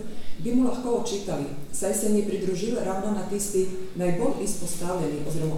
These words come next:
občutljivi točki, ki njihovim rekom nameni posebno moč oziroma je del žanrske oblike, trenutku odzvanjanja njihovih misli, ki so seveda povzetek neke drugačne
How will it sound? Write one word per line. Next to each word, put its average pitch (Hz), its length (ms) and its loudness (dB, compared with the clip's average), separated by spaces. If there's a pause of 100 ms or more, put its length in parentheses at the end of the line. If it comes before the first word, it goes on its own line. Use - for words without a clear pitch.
občutljivi 226 560 0
točki, 226 360 -2 (500)
ki 180 80 0
njihovim 220 460 2
rekom 214 340 0
nameni 196 440 0
posebno 196 480 0
moč 156 400 -2 (100)
oziroma 185 440 0 (160)
je 165 180 2
del 226 200 2
žanrske 202 520 -4 (120)
oblike, 165 360 -4 (500)
trenutku 226 600 0
odzvanjanja 156 840 0
njihovih 160 420 0
misli, 156 380 -2 (540)
ki 208 100 0
so 180 280 2 (160)
seveda 175 340 0 (180)
povzetek 170 560 -2
neke 170 300 0
drugačne 156 500 0